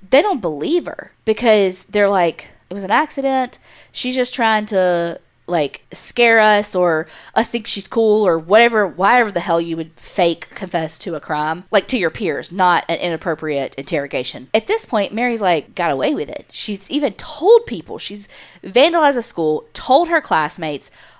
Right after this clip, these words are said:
all the things that she killed this boy, and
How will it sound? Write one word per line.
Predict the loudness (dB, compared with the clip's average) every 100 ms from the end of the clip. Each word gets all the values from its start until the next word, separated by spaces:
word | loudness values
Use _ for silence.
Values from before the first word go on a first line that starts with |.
| _ 2
all | 4
the | 4
things | 0 -6 -6
that | -6 -6
she | -8
killed | -4 -2 -2 -2
this | -8 -6
boy, | -4 -2 0 -2 -8 _ -20 -20 _ 4
and | 6 6 2 0 -6